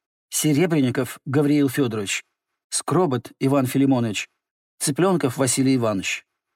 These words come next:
Многие из них награждены медалями за боевые заслуги. Вот как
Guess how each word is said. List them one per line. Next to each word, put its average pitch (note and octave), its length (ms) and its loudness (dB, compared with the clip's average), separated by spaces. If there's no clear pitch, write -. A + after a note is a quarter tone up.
Многие C#3+ 360 2
из C#3 220 0
них D3+ 160 0
награждены C#3 520 2
медалями C#3 580 2
за C#3+ 180 2
боевые A2+ 460 0
заслуги. F2+ 500 -6
Вот B2+ 160 0
как F3+ 180 0